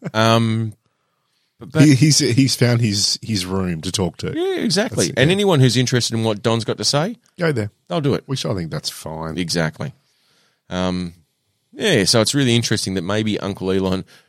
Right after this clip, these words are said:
Speaker 1: may have the shortest lived history of owning a company and turning it from a billion dollar company to nothing.
Speaker 2: But not only that, multi, multi-billion dollar company.
Speaker 1: Multi-billion dollar company.
Speaker 2: I mean, I know he's got a lot of money, like, but I mean,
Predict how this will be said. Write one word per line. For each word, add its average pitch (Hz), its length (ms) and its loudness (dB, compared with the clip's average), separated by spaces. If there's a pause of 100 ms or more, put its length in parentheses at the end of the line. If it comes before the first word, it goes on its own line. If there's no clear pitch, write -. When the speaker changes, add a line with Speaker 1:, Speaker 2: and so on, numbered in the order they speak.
(140)
Speaker 1:
may 131 240 -2
have 139 380 -2
the 107 80 -2
shortest 139 760 -4
lived 120 440 -8
history 101 400 -2
of 95 260 -2
owning 110 320 -4
a 104 60 -8
company 98 440 -8
and 90 200 -6
turning 98 240 -6
it 71 60 -12
from 92 180 -4
a 87 60 -2
billion 127 500 -4
dollar 101 180 -2
company 95 540 -8 (460)
to 95 100 -4
nothing. 80 420 -8 (140)
Speaker 2:
But 127 160 -2
not 160 180 6
only 113 240 4
that, 98 460 -4 (440)
multi, 107 560 -4
multi-billion 87 1300 -4
dollar 82 220 -6
company. 87 420 -6
Speaker 1:
Multi-billion 78 640 -6
dollar 78 180 -8
company. 73 260 -2
Speaker 2:
I 151 100 8
mean, 180 60 6
I 190 60 6
know 190 160 4
he's 110 160 4
got 101 140 0
a 90 40 0
lot 87 220 -2
of 85 60 -6
money, 80 400 -6 (320)
like, 95 140 -8 (200)
but 117 100 0
I 117 40 2
mean, 120 240 -2